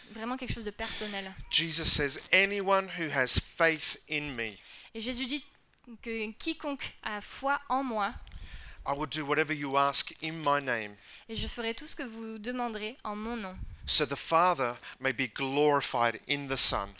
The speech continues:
Speaker 1: pour que le Père soit glorifié dans le Fils.
Speaker 2: He is stressing commitment from a personal father.
Speaker 1: Et il met l'emphase sur le, l'engagement, euh,
Speaker 2: Look.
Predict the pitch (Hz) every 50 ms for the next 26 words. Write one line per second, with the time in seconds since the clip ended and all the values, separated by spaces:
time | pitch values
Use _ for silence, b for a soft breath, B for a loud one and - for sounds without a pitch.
0 | B B B B B B B - - 233 - 254 247 247 240 - 269 269 - 269
1 | 240 226 240 240 247 247 240 - 247 214 233 240 247 240 226 - - 220 208 -
2 | - - - - - B B B B B B B B B - - 143 139 135 -
3 | - - - - 175 175 - - 190 160 - - 151 135 135 143 165 180 - -
4 | 131 123 123 B B B B - - 139 127 123 117 - - - 143 127 - -
5 | 143 127 120 - - 123 110 101 98 95 98 95 B B B B B B - 220
6 | 220 220 226 233 226 226 226 226 226 240 240 233 - 277 269 269 262 254 - -
7 | - 226 226 220 214 214 220 220 226 226 226 226 226 214 220 220 226 269 - -
8 | - - _ _ _ - - - - - 165 151